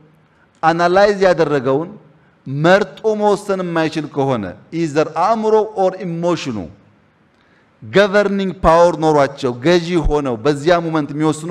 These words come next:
ከሆነ ሊገል ይችላል። ሰው እኮ ገሎ ደስ አይለውም።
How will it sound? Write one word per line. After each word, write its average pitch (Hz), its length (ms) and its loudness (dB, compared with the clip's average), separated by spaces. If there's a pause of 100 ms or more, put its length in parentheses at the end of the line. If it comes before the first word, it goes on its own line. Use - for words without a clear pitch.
ከሆነ 175 260 -2 (100)
ሊገል 139 320 -2
ይችላል። 120 340 -8 (1000)
ሰው 185 160 2
እኮ 190 180 -2
ገሎ 170 260 0
ደስ 170 200 -2
አይለውም። 123 340 0